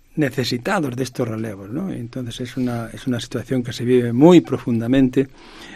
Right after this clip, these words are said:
entre todos nosotros y es una gran fiesta. La hemos celebrado así y ha sido un momento maravilloso con las familias, con las parroquias, con tanta gente que quiso juntarse, que fue mucha,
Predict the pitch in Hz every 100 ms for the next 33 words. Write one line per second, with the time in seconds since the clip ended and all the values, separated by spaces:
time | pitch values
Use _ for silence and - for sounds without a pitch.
0 | - 143 120 123 127 120 117 120 151 143
1 | 147 131 123 123 113 127 143 127 127 117
2 | - 117 113 123 123 123 120 113 113 175
3 | 208 156 123 131 123 113 117 117 120 117
4 | 117 113 107 120 127 - 123 - - -
5 | - - - 120 107 - 101 170 156 139
6 | 156 - 104 - - 170 165 - 143 -
7 | 123 117 131 123 120 - 131 127 - 127
8 | 131 117 - 139 123 113 120 110 123 117
9 | 127 127 - 123 151 - 160